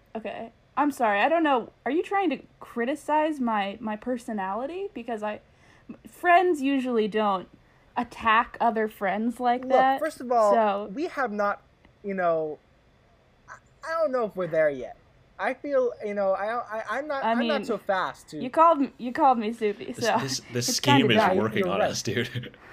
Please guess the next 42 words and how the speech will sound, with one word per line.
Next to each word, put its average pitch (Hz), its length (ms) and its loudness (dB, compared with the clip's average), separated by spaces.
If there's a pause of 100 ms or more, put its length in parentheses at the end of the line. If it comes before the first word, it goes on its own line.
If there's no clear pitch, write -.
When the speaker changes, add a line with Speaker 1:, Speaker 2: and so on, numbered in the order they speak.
(160)
Speaker 2:
It, 175 160 -6
that, 196 180 0
th-, 175 320 -6
that 214 200 -4 (160)
plan 196 480 -2 (400)
is 170 240 -4 (340)
Speaker 3:
It, - 160 -12
Speaker 2:
foolproof. 214 380 2
Speaker 3:
yeah. 107 200 -4 (100)
Speaker 2:
That, 202 340 -2
we 247 160 -4
fell 208 380 0
right 202 200 2
into 202 100 -6
Speaker 3:
There's 147 120 -2
Speaker 2:
that 170 120 2
Speaker 3:
no - 40 2
way 113 140 2
Speaker 2:
trap. 139 160 0
Speaker 3:
out. - 240 -14 (400)
It's 123 160 -2
Speaker 2:
Um, 165 400 0 (280)
there's 190 200 -4
no 202 80 -6
Speaker 3:
it's 208 100 2
Speaker 2:
way 185 180 2
out. 135 240 -2
Speaker 1:
I 277 140 4
even 392 220 4
explained 359 520 2
it 320 140 0
to - 80 -4
you 240 140 -2
<laughs> 269 120 0
before 311 380 0
you, 302 240 4 (460)
before 311 200 2
you 285 220 0
Speaker 2:
And 269 220 -2
Speaker 1:
said 294 80 -2
my 240 140 4
Speaker 2:
still 302 180 0